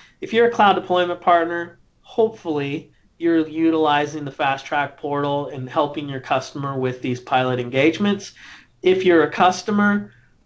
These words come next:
please, uh, talk to your Microsoft account team, talk to your cloud deployment partner. Uh, let us help with that first experience.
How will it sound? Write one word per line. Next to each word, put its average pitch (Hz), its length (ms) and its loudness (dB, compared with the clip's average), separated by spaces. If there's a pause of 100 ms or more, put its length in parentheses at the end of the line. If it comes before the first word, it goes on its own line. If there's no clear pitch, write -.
please, 202 600 2 (140)
uh, 143 320 0
talk 165 320 0
to 160 100 -8
your 147 80 -6
Microsoft 143 480 -4
account 135 380 -10
team, 131 500 -10
talk 160 280 -4
to 151 100 -10
your 127 80 -8
cloud 127 280 0
deployment 127 680 -6
partner. 131 580 0 (300)
Uh, 123 300 2
let 165 260 6
us - 440 0
help 143 360 0
with 143 160 -6
that 135 280 2
first 135 380 -8
experience. 131 840 -10